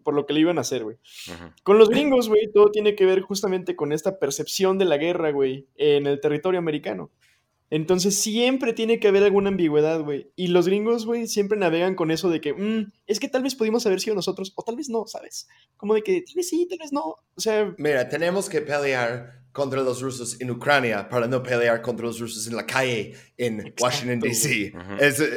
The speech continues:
Speaker 3: es su idea, ¿no? Y supongo
Speaker 1: Sí,
Speaker 3: que
Speaker 1: güey.
Speaker 3: tenemos que derrocar a un presidente popular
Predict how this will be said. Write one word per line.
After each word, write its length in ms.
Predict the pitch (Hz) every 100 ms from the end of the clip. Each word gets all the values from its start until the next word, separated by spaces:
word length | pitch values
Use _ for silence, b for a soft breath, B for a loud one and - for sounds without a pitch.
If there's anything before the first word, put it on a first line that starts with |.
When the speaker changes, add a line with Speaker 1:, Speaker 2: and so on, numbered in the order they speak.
| 120 - _ -
Speaker 3:
es 220 | 135 131
su 100 | 147
idea, 340 | 127 117 113
¿no? 180 | 104 110 - B
Y 300 | 139 127 120
supongo 320 | - 127 165
Speaker 1:
Sí, 60 | 156
Speaker 3:
que 60 | 127
Speaker 1:
güey. 80 | 123
Speaker 3:
tenemos 340 | 143 147 -
que 240 | 151 120 110
derrocar 680 | 139 139 131 135 131 127 120
a 160 | 117
un 160 | 123 120
presidente 500 | 123 120 120 117 113
popular 640 | 117 113 113 107 107 101